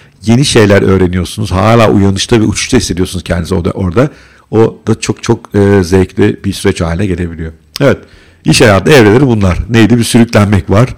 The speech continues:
yenilgi var, uyanış var. Uyanamazsanız teslimiyet var. Uyanırsanız uçuşa geçiyorsunuz ve bir günde bilgeliğe ulaşıyorsunuz. Her birimiz bu evrelerden bir tanesindeyiz. Nasıl yönettiğimiz çok önemli bence. Ee, daha tatmin edici bir iş hayatı için.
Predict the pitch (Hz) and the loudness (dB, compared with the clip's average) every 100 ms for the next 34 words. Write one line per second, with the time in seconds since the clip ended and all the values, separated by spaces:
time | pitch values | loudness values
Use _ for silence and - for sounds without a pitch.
0 | _ _ - 113 107 95 87 85 85 110 | _ _ -10 -4 -2 0 -2 -2 0 -2
1 | - - _ _ - 113 135 165 180 - | -4 -14 _ _ -2 2 4 4 2 4
2 | 143 185 - 107 117 113 117 117 117 - | 4 2 2 2 4 2 2 2 0 0
3 | 104 - 101 101 - 104 127 - 98 98 | -2 0 0 0 0 -2 -2 -2 -2 -2
4 | 101 - 85 - - 107 95 - 90 - | -2 -6 -8 -8 -4 -2 -2 -4 -8 -6
5 | 113 98 107 104 90 123 - - - _ | -2 0 0 -2 0 -2 -4 -20 -20 _
6 | - 120 95 95 107 98 92 - - - | -2 0 0 0 2 0 0 -6 -8 -14
7 | - - _ _ _ - 151 160 123 101 | -16 -20 _ _ _ 0 2 4 4 4
8 | 113 147 107 131 127 101 95 95 98 117 | 2 0 0 2 4 4 4 4 2 2
9 | 110 95 87 - - 82 98 - 110 - | 0 0 -2 -4 -8 -6 -6 -2 -2 0
10 | 104 92 - 90 90 - - 90 87 85 | -2 -2 -6 -10 -6 -6 -4 -2 -2 -2
11 | 85 82 80 110 - - - - 95 87 | -2 -4 -2 -4 -4 -20 -20 -8 -4 -2
12 | 92 95 104 90 117 104 90 101 - 90 | -2 -2 -2 -2 0 0 0 -4 -2 -2
13 | 82 - - - | -2 -6 -12 -12